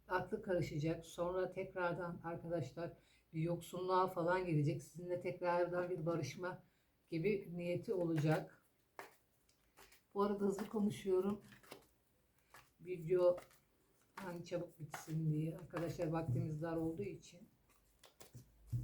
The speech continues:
Peki ilahi adalet aklınızdaki kişiye ne yapacak?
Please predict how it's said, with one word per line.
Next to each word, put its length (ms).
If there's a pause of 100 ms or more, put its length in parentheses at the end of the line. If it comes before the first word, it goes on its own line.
(2750)
Peki 260
ilahi 580
adalet 800
aklınızdaki 440
kişiye 300
ne 80
yapacak? 720